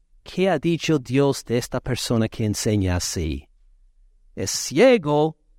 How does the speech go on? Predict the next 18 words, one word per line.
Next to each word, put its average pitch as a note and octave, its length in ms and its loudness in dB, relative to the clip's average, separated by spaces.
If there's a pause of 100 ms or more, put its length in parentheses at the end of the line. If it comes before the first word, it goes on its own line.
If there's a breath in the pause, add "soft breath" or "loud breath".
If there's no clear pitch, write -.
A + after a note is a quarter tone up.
(240)
guía F3 800 2 (120)
de B2 580 0 (140)
ciegos. A#2 1080 0 (680)
Entonces, C#3+ 720 -2
¿cómo E3+ 420 -2
van D#3 200 2
a D#3 60 0
terminar D3 600 -2
los B2 280 0
ciegos C#3+ 720 0
y G3+ 320 -2 (120)
que C3 180 -2
van D#3 280 2
s-, - 340 -10 (160)
siguiendo E3+ 840 0
sus - 480 -2 (240)
guías F#3 580 2
ciegos? B2+ 720 0